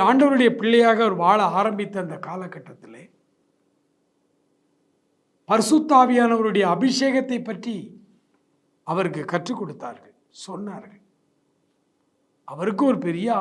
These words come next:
ஆசை வந்தது. எல்லாரும் ஆவியிலே நிரம்பி ஜெபிக்கிறது போல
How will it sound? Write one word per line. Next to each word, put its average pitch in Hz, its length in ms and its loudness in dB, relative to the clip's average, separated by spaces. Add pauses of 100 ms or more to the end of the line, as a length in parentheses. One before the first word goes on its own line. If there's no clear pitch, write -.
ஆசை 185 280 -12
வந்தது. - 400 -20 (1200)
எல்லாரும் 254 680 6 (100)
ஆவியிலே 247 380 2 (100)
நிரம்பி 240 380 0 (120)
ஜெபிக்கிறது 202 640 -6
போல 190 160 0